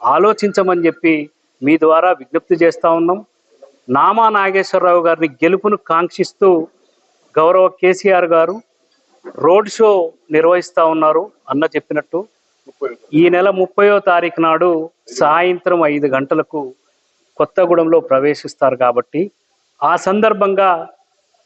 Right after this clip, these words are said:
కొత్తగూడెం నియోజకవర్గంలోని అన్ని వర్గాల ప్రజలు, ఎవరైతే రెండు వేలు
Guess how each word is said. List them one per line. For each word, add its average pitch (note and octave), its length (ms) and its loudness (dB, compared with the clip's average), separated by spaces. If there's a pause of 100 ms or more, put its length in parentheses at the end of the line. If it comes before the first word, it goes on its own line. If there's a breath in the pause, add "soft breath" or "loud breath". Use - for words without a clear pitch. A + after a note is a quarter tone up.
(280)
కొత్తగూడెం A#3 600 0
నియోజకవర్గంలోని F#3+ 1040 0 (120)
అన్ని A3+ 340 0 (100)
వర్గాల F3+ 340 0 (100)
ప్రజలు, E3 340 0 (1200)
ఎవరైతే A3+ 420 2 (160)
రెండు G3+ 300 0
వేలు A#3 260 4